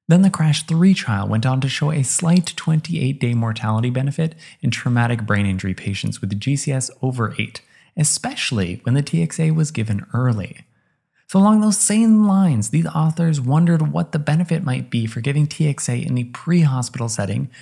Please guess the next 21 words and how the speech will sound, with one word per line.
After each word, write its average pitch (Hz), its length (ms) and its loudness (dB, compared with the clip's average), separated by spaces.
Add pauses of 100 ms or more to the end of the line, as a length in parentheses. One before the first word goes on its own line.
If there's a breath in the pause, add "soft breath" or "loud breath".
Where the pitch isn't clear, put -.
(100)
for 123 160 -4
traumatic 98 400 -2
brain 90 180 -4
injuries. - 560 -8 (540)
So - 100 2
what 160 140 4
they 156 100 4
did 147 220 6
was 120 120 4
a 123 60 4
multi-center, 120 640 2
multifactorial 98 880 0
R 110 160 -2
C 110 160 -4
T 98 140 -4
with 92 160 -6
nine 151 320 4
hundred 135 320 2
and 117 120 0
sixty-six - 520 -2
patients 98 420 -2